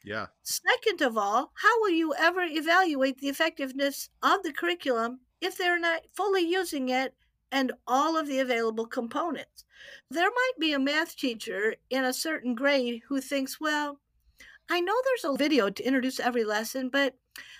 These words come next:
Speaker 2: I showed one and I didn't think my kids liked it that much, so I'm not really using the videos." Hello? The videos were made to be a component of the teaching process.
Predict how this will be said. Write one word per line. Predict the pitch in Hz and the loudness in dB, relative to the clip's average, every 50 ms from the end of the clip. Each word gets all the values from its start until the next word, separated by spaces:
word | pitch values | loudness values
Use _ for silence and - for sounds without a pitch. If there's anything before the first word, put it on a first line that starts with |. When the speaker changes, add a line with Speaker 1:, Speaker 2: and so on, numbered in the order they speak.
| - - | -6 -2
Speaker 2:
I | 415 440 480 453 | 0 0 0 0
showed | - - 330 269 254 247 240 | -2 0 2 2 2 2 2
one | 247 247 254 247 | 0 0 0 2
and | 262 277 320 | 2 0 0
I | 370 370 | 0 0
didn't | 277 220 - | -2 -4 -6
think | 254 226 | -6 -2
my | 233 196 185 | -2 -2 -2
kids | - - 220 175 - | -2 -4 -4 -4 -4
liked | - 156 170 170 - 165 | -2 -2 -2 -4 -4 -8
it | 156 - | -8 -6
that | 180 165 147 170 | -6 -6 -4 -4
much, | 190 175 180 - | -6 -6 -6 -6
so | - 262 262 254 - - | -6 -4 -4 -4 -4 -4
I'm | 339 415 | -4 -2
not | 453 440 359 269 | 0 0 0 0
really | 277 294 285 254 | 0 -2 -2 -2
using | 226 240 240 226 226 196 185 | -2 -4 -4 -6 -6 -8 -6
the | 175 | -6
videos." | 165 175 180 160 147 143 131 120 104 - - _ _ _ | -4 -2 -2 -2 -2 -4 -8 -10 -12 -16 -18 _ _ _
Hello? | - - 240 220 214 240 277 359 381 349 302 302 311 320 330 - - - - - _ _ - | -4 -2 0 2 2 4 4 4 4 4 2 0 0 -4 -6 -10 -16 -20 -20 -20 _ _ 2
The | 214 240 190 | 2 2 2
videos | 190 196 220 294 359 415 403 392 359 320 277 254 247 247 247 262 262 - - _ _ _ _ | 0 -2 -2 0 2 4 4 4 4 4 4 4 4 2 2 0 -2 -6 -14 _ _ _ _
were | - 202 220 214 | -4 -2 0 0
made | 208 202 208 233 277 330 359 359 311 254 214 190 185 185 185 190 208 214 269 269 - _ _ _ _ _ _ _ _ _ _ _ _ _ _ | 0 -2 -6 -6 -2 0 2 4 4 4 4 4 2 0 0 -2 -2 -2 -4 -6 -8 _ _ _ _ _ _ _ _ _ _ _ _ _ _
to | - 277 262 | 4 4 4
be | 202 180 208 262 277 294 302 302 - | 4 2 0 0 2 2 0 0 -2
a | 226 226 | -4 -6
component | - - 262 233 214 208 - - - 302 302 311 330 330 311 294 285 277 - - | -4 -4 -4 -4 -4 -6 -12 -8 -4 -4 -2 -2 -2 -2 0 0 0 -2 -2 -4
of | - 226 214 | -4 -2 0
the | 233 226 | -2 -2
teaching | 226 - 302 302 294 - 262 220 196 | 0 0 -2 0 0 -2 -4 -6 -6
process. | - - - 180 160 156 147 - - 143 131 - - - - - | -6 -4 -2 -2 -2 -4 -6 -8 -8 -10 -10 -12 -14 -18 -20 -20